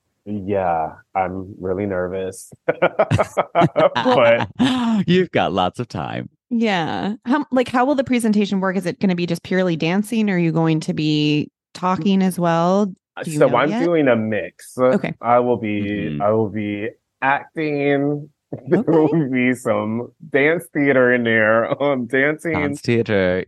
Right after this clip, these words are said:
Speaker 1: Um,
Speaker 2: Yes.
Speaker 1: um, you know, it'll be multimedia. I'm gonna, I'm trying to do a, a real, like, mixed presentation.
Speaker 3: Very cool.
Speaker 2: Right.
Speaker 1: Yeah, and you'll see all of the fellows'
Speaker 2: Oh.
Speaker 1: presentations that day as well. Like, it's a,
Speaker 2: Right.
Speaker 1: it's a full day event.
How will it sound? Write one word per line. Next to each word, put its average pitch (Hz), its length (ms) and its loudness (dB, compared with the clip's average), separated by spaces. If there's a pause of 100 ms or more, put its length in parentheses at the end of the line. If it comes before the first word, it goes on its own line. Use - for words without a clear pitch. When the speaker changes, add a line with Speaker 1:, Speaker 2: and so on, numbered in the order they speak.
Speaker 1:
Um, 117 680 2
Speaker 2:
Yes. 117 160 -6 (600)
Speaker 1:
um, 123 520 0
you 240 160 -2
know, 117 160 4
it'll 117 120 0
be 113 120 -2
multimedia. 107 1300 0 (100)
I'm 110 160 -2
gonna, 120 160 -4
I'm 117 120 -2
trying 127 320 0
to 131 120 -8
do 110 240 0
a, 101 100 2
a 107 140 -2
real, 104 420 0
like, 92 340 -4 (280)
mixed 92 440 -14
presentation. - 840 -18 (420)
Speaker 3:
Very 320 260 -6
cool. 185 600 -4
Speaker 2:
Right. 135 160 -12
Speaker 1:
Yeah, 85 320 -6
and 104 140 -2
you'll 113 120 4
see 117 220 -2
all 104 260 2
of 101 60 -2
the 98 160 0
fellows' 98 460 -2
Speaker 2:
Oh. - 40 -20
Speaker 1:
presentations 95 680 -10
that 90 220 -4
day 87 160 -4
as 82 160 -10
well. 80 400 -10
Like, 85 240 -12
it's - 180 -18
a, 85 240 -10 (400)
Speaker 2:
Right. 76 280 -4
Speaker 1:
it's - 180 -10
a 95 60 -8 (120)
full 87 220 -8
day 85 280 -10
event. - 340 -10